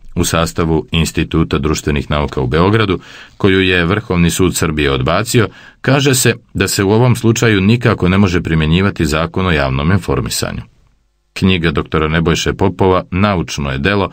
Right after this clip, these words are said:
rađeno u okviru naučnog projekta, naučnog instituta, koje je finansirala Republička zajednica nauke.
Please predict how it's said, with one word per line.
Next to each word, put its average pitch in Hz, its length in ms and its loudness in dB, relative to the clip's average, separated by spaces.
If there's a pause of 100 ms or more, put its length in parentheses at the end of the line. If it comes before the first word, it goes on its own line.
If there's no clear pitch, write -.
(280)
rađeno 98 540 0
u 92 40 2
okviru 85 320 2
naučnog 80 480 0
projekta, 104 460 0 (220)
naučnog 80 500 -2
instituta, 92 640 0 (320)
koje 101 160 0
je 92 80 2
finansirala 113 680 2 (180)
Republička 101 760 0
zajednica 78 540 0
nauke. 62 440 -4